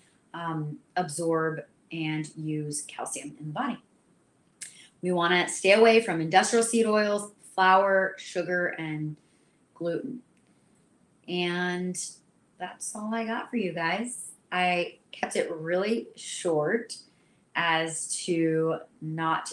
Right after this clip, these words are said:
drag it on, and so that you have some good bullet points to come back to. But I just wanted to cover a few things on osteoporosis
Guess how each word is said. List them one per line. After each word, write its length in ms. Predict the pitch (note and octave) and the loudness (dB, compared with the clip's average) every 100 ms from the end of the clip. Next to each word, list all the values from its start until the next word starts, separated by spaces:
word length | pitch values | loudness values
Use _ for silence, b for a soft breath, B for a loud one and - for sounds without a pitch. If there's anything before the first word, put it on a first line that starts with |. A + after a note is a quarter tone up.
| D#3+ | -12
drag 380 | D#3 E3 D#3+ G#3+ | -2 4 6 6
it 80 | |
on, 400 | F3 D#3+ F3+ B3 B B B B | 4 2 -2 -4 B B B B
and 420 | F3 E3 E3+ E3+ | -2 -2 -2 -6
so 100 | D#3+ | -4
that 160 | F3 D#3 | -2 0
you 100 | E3+ | 0
have 180 | E3+ D#3+ | 0 0
some 240 | - E3+ | 0 -4
good 220 | D#3+ D#3+ | 0 0
bullet 240 | E3 E3 D3+ | 2 0 0
points 400 | - D#3+ D3+ - | -2 -2 0 -2
to 80 | - | -8
come 220 | - E3 | -6 -6
back 340 | D3+ D#3+ D#3 - | 0 2 2 -2
to. 360 | - A3 E4 - b b b b - | 0 2 2 -2 b b b b -2
But 260 | F3 F3 - | 2 2 0
I 600 | E3 D#3+ D#3+ D#3+ D#3 D#3 | 0 2 2 2 -2 -2
just 180 | F#3+ F#3+ | -2 -2
wanted 240 | G3 G3 | 0 0
to 40 | F3+ | -2
cover 360 | - E3+ E3+ | 0 2 2
a 100 | D#3+ | 0
few 280 | D#3+ - G3 | -4 -6 -6
things 380 | G3 F3+ E3 E3+ | -2 -2 0 -2
on 160 | D3 D#3+ | -4 -2
osteoporosis 760 | D#3+ D#3+ F#3 G3 F#3 F#3 G#3+ | -4 -2 -4 2 0 2 -4